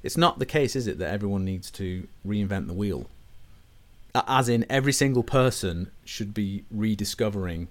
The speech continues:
what's already been discovered. It's possible, isn't it, for you to report back and then, and thereby allow someone to participate in that adventure that you've already undertaken,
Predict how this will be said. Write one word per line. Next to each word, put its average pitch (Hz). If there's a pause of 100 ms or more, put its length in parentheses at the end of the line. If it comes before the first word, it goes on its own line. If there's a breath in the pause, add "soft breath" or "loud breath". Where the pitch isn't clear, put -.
(180)
what's -
already 98
been 98
discovered. - (220)
It's -
possible, 113
isn't 101
it, -
for -
you 92
to -
report 90
back -
and 92
then, 92
and 98
thereby 110 (160)
allow 110
someone 110
to -
participate 98
in 87
that 71
adventure 82
that 82
you've 95
already 87
undertaken, 73